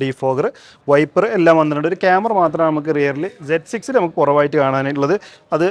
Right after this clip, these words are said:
ആ, അതിന് മുകളിലേക്കുള്ള വേരിയന്റ് സെഡ് എയ്റ്റിലേക്ക് പോകും, സെഡ് എയ്റ്റ് എസിലേക്ക് പോകുമ്പോഴാണ് നമുക്ക് ക്യാമറ സ്റ്റാർട്ട് ചെയ്യുന്നത്. ഇതിന് എന്തായാലും ടച്ച് സ്ക്രീൻ വരുന്നുണ്ട്. ക്യാമറ നമുക്ക് ഷോറൂമിൽ നിന്ന് അഡീഷണലി ചെയ്യാവുന്നേ ഉള്ളൂ. അതുപോലെ ബമ്പറിൻ്റെ ഭാഗത്തൊക്കെ ഒരു ക്രോം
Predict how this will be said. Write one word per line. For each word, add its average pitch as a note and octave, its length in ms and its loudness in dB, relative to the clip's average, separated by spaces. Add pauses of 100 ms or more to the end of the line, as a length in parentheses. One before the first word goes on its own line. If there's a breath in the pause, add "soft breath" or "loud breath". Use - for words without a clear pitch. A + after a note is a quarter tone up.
(160)
ആ, D#3+ 120 2
അതിന് E3 220 -4
മുകളിലേക്കുള്ള D#3+ 560 -2
വേരിയന്റ് C3 320 -6
സെഡ് D3 180 -6
എയ്റ്റിലേക്ക് C3+ 340 -8
പോകും, C#3+ 160 -6 (120)
സെഡ് D3 160 -4
എയ്റ്റ് F#3 160 -10 (160)
എസിലേക്ക് G3+ 320 -4
പോകുമ്പോഴാണ് C#3+ 280 -2
നമുക്ക് C3+ 240 -14
ക്യാമറ C#3 360 -6
സ്റ്റാർട്ട് B2+ 220 -6
ചെയ്യുന്നത്. C#3+ 220 -8 (220 loud breath)
ഇതിന് F#3 140 -2
എന്തായാലും G#3+ 200 -2
ടച്ച് F#3+ 200 -8
സ്ക്രീൻ A3+ 220 -4
വരുന്നുണ്ട്. F#3+ 280 -4 (240)
ക്യാമറ D#3+ 240 0
നമുക്ക് D#3+ 180 -6
ഷോറൂമിൽ D3 300 2
നിന്ന് D#3 160 2
അഡീഷണലി D3 320 -4 (280 soft breath)
ചെയ്യാവുന്നേ C#3 480 0
ഉള്ളൂ. F#3+ 120 -2 (240 soft breath)
അതുപോലെ E3+ 240 0
ബമ്പറിൻ്റെ F3 340 -2
ഭാഗത്തൊക്കെ E3 300 -2
ഒരു E3 120 -14
ക്രോം C#3+ 200 -4